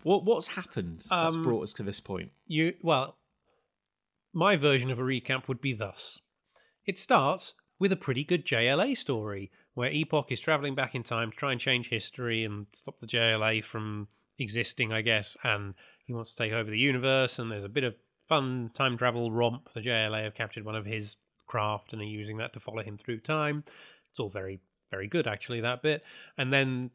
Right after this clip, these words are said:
Speaker 2: somehow, for some reason, I can't remember why, they cross over into the Wildcats universe and everything just goes downhill a bit.
Speaker 1: Uh, ye-, uh, yes. So, um, there's, I was gonna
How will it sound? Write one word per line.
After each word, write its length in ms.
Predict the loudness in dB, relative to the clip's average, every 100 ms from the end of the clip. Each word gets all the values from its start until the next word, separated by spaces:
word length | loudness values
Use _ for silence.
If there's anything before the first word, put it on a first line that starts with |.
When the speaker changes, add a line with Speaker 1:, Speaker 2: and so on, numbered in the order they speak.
| _
Speaker 2:
somehow, 480 | 0 2 4 4 4
for 120 | 0
some 200 | -4 0
reason, 320 | 0 0 -4
I 60 | 0
can't 180 | 0 0
remember 200 | -2 -2
why, 200 | -2 -2
they 100 | -4
cross 240 | -6 -2
over 180 | -4 -4
into 140 | -6
the 80 | -4
Wildcats 500 | -2 -2 -2 -6 -4
universe 420 | -4 -4 -6 -6
and 100 | -4
everything 320 | -2 -2 -6 -8
just 120 | -6
goes 120 | -4
downhill 300 | -4 -4 -6
a 60 | -12
bit. 140 | -16 _ _ _ _ _ _ _ _ _ _ _ -20 -20 _ _ _ 0
Speaker 1:
Uh, 360 | 4 4 4 0
ye-, 400 | -4 -2 -4 -2
uh, 160 | 0 0
yes. 520 | 2 0 2 2 2 0
So, 680 | 0 6 8 8 6 4 0 _ 0
um, 680 | 2 4 2 0 -2 -4 -6 _ 2
there's, 260 | 4 4 0 _ _ -2
I 60 |
was 100 | -2
gonna 300 | 2 4 4